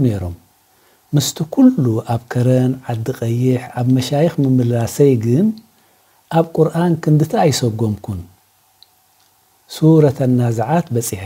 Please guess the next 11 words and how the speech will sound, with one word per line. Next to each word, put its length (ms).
ነይረ። 260
ሱረት 400
ኣናዝዓት 680
እወ፣ 200
ብድሕሪኡ 320
ይቀጸልኩን። 760
ኣብ 160
ክረምታዊ 480
ዕረፍቲ 400
ናብ 260
ግንዳዕ፣ 480